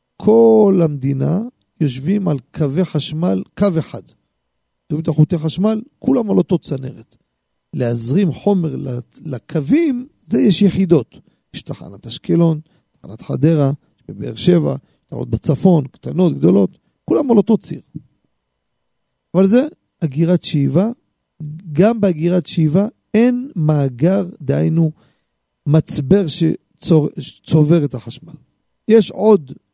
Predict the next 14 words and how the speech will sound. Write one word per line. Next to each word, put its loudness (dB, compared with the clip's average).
ייצור 0
חשמל -6
על 0
ידי 0
תחנות -4
רוח, 0
גם -2
הוא 2
אותו -2
דבר, 0
הוא 2
לא 4
אוגר -2
חשמל. -12